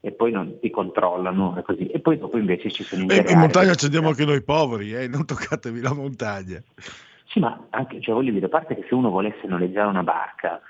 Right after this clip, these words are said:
Speaker 1: decidere, "Ci mettiamo noi, eh, quattro con le pezze al culo", e dire, "Ci prendiamo una barca un pomeriggio, andiamo dentro un lago e stiamo lì,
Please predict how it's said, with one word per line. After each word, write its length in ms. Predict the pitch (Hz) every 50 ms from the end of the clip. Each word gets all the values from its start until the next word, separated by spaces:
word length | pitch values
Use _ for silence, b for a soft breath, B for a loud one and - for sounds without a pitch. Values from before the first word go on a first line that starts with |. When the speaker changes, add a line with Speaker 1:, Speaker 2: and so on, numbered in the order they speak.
| B B B B B
Speaker 1:
decidere, 640 | _ - 107 104 95 - 139 120 101 98 87 87 82
"Ci 140 | - - 104
mettiamo 500 | 98 92 - - 127 117 107 98 92 92
noi, 840 | 98 107 110 107 101 95 87 87 85 85 85 - 82 80 - - b b b b b _
eh, 680 | _ - - - - - - - - - - - - - _
quattro 420 | - 123 113 95 - - - - 85
con 80 | 92 87
le 60 | 87
pezze 280 | 90 110 104 - -
al 120 | 101 92 -
culo", 280 | - 120 110 98 90
e 60 | 87 87
dire, 280 | 104 104 98 90 82
"Ci 120 | - - -
prendiamo 320 | 98 90 101 113 113 104
una 100 | 98 92
barca 320 | 90 107 104 - - -
un 80 | 95 85
pomeriggio, 560 | - 110 104 107 113 110 104 98 95 90 90
andiamo 300 | 85 87 104 107 101 98
dentro 320 | 87 101 104 101 98 - 95
un 60 | 90
lago 360 | 90 85 82 82 85 87 87
e 60 | 87
stiamo 240 | - - 101 95 95
lì, 400 | 95 95 87 85 104 120 B